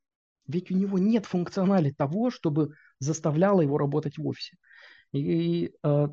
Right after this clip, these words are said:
тогда я слышу ответ формата: «Ну, не знаю, ну, мы не привыкли, нам неудобно, мы не знаем, как управлять».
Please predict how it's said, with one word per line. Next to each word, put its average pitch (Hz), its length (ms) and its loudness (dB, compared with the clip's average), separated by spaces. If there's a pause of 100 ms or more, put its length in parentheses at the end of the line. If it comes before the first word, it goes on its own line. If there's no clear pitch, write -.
тогда 156 300 0
я 233 100 4
слышу 196 320 -2
ответ 170 360 0
формата: 156 540 0
«Ну, 202 180 2
не 226 120 4
знаю, 156 640 -2
ну, 147 120 -4
мы 214 160 2
не 196 120 0
привыкли, 156 580 -2
нам 175 240 0
неудобно, 151 720 -2 (480)
мы 156 160 4
не 175 140 6
знаем, 175 320 2
как 185 180 0
управлять». 151 760 2